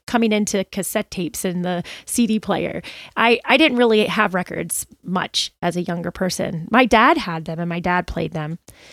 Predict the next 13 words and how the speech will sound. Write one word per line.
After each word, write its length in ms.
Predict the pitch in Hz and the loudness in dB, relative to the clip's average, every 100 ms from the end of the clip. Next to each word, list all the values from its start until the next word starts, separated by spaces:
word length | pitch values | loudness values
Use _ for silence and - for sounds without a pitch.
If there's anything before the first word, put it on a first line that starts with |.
| - _ | -20 _
Um, 400 | - 165 165 170 | -8 -6 -4 -4
but 140 | 175 190 | 2 4
I 280 | 220 208 190 | 6 4 2
became 760 | 202 - 190 185 175 - - - | 0 0 0 0 -4 -8 -14 0
big 140 | 196 | 2
on 120 | 185 175 | 2 0
the 80 | |
digital 560 | 175 185 185 185 170 160 - | 0 2 2 2 2 0 0
music 460 | 208 190 185 - - | 2 2 0 -4 -6
just 200 | 180 - | -6 -4
because 260 | - 180 - | -4 -4 -4
of 80 | |
its 320 | 175 - - | -6 -4 -8